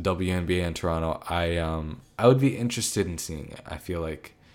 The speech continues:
it could be fruitful. And, um,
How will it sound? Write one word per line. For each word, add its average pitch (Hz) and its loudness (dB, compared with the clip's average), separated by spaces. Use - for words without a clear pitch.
it 101 -6
could 90 -2
be 85 -4
fruitful. - -14
And, 101 2
um, 95 2